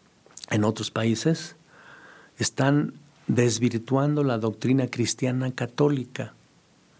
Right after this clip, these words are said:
No es el momento de comentar ni de profundizar este comentario. Nada más tengamos cuidado.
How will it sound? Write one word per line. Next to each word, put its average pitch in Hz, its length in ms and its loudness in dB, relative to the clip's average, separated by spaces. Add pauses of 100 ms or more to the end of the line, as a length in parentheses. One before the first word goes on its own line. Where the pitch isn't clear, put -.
(480)
No 127 120 4
es 123 120 -2
el 123 60 0
momento 113 380 0
de 110 120 0
comentar 113 400 0
ni 127 120 2
de 113 120 2
profundizar 113 640 -4
este 113 200 -4
comentario. 117 720 0 (500)
Nada 175 200 2
más 139 240 0
tengamos 117 500 0
cuidado. 107 500 0